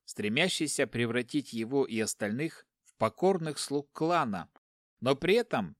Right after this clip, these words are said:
ни на миг не позволял надзирателям усомниться в своей верности. Точные и естественные науки,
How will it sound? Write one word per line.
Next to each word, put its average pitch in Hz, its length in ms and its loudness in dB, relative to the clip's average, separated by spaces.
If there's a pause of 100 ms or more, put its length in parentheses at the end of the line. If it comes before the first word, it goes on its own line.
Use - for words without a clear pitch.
(100)
ни 131 200 2
на 196 140 2
миг 214 240 -4
не 185 80 -2
позволял 175 440 0
надзирателям 139 800 0
усомниться 143 600 -4
в - 40 -6
своей 135 320 -2
верности. 123 640 -8 (540)
Точные 151 520 4
и 139 140 0
естественные 127 720 0
науки, 127 560 0